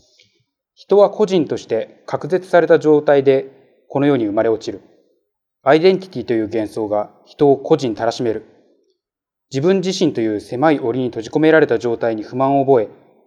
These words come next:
個人は常に別の誰かの体や心、物を欲した。自分自身以上の何者かであろうとして他人を支配し、富を独占した。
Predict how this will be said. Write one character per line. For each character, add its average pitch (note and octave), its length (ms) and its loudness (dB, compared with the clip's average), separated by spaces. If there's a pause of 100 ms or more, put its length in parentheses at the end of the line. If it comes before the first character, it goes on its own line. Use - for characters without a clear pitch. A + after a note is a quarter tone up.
(140)
個 F#3 140 -4
人 D#3 200 -2
は G#2+ 180 -4 (600)
常 F#3+ 240 0
に A#2+ 100 -4
別 C3+ 260 -4
の D#3+ 100 2
誰 E3 200 4
か A#2+ 100 -2
の G#2+ 100 -6
体 B2 320 0
や B2+ 100 2
心、 A#2 680 -4
物 C3+ 260 2
を A2 100 -2
欲 G#2+ 120 -8
し - 140 -14
た。 G#2+ 160 -6 (1160)
自 C3+ 100 -4
分 F#3+ 140 2
自 F#3 120 -4
身 D3 320 -2
以 C#3+ 60 -2
上 C#3 200 0
の G#2+ 80 -6
何 C3 240 -2
者 D#3 180 0
か D#3 100 0
で C3+ 100 0
あ B2 80 0
ろ B2 120 0
う A#2 40 -6
と - 100 -14
し - 80 -16
て G#2+ 240 -4 (300)
他 C3 120 -6
人 D3 200 2
を D3+ 40 2
支 - 120 -14
配 A#2 160 0
し、 G#2+ 240 -10 (400)
富 D#3+ 220 0
を A2+ 40 -4
独 G#2+ 160 -8
占 A#2+ 180 -6
し - 100 -10
た。 G#2+ 180 -6